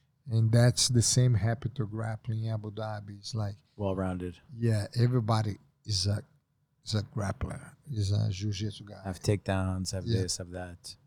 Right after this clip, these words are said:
Speaker 2: top, bottom.
Speaker 1: Yeah, the evolution is amazing.
Speaker 2: Yeah. I was gonna ask you a question about, um, uh, what you think about the gi, you know, like,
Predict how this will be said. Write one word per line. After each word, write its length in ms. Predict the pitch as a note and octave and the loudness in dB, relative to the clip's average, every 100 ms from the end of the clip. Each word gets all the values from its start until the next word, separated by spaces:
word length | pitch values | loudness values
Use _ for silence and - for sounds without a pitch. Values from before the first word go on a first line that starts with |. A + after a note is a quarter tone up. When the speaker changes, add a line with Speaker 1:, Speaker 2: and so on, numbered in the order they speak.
| _ _ _ _ _ _ | _ _ _ _ _ _
Speaker 2:
top, 320 | - G2+ A2 - | 0 0 0 -8
bottom. 400 | F2+ F2+ F2 E2+ _ _ _ _ _ _ _ _ | -8 -6 -8 -12 _ _ _ _ _ _ _ _
Speaker 1:
Yeah, 420 | B2 A#2 A#2+ A2+ A2 | -12 -4 -4 -2 -4
the 80 | G#2+ | -2
evolution 540 | A#2+ B2 A2 D3 - G#2 | 2 2 4 2 0 -6
is 120 | F#2+ | -10
amazing. 260 | F#2+ G2 - _ _ _ _ _ _ _ _ _ _ | -12 -16 -20 _ _ _ _ _ _ _ _ _ _
Speaker 2:
Yeah. 220 | F2+ F2 | -2 -2
I 60 | E2 - _ _ _ _ _ | -2 -8 _ _ _ _ _
was 80 | - | -2
gonna 240 | F#2 E2+ | 0 0
ask 280 | D2 E2+ - | 0 0 0
you 80 | F2+ | 0
a 20 | |
question 360 | - F2+ - F2+ | 0 0 0 -4
about, 380 | E2+ F2+ E2+ F#2+ | -4 -4 -4 -2
um, 320 | F2+ F2 E2+ - _ _ _ - _ _ | -2 -4 -8 -12 _ _ _ -20 _ _
uh, 140 | F#2+ F2+ | 2 6
what 180 | G#2 G2+ | 6 8
you 80 | |
think 320 | F#2+ A2+ G#2 G#2+ | 8 8 8 6
about 380 | F#2+ F#2+ - | 6 6 4
the 80 | F2 | -2
gi, 600 | F2 A2 A2+ A2 G#2+ F#2+ - _ _ _ | 0 4 8 8 8 4 0 _ _ _
you 120 | G#2 | 2
know, 180 | G2+ F#2+ | 4 6
like, 340 | F#2 F2+ - | 2 -2 -8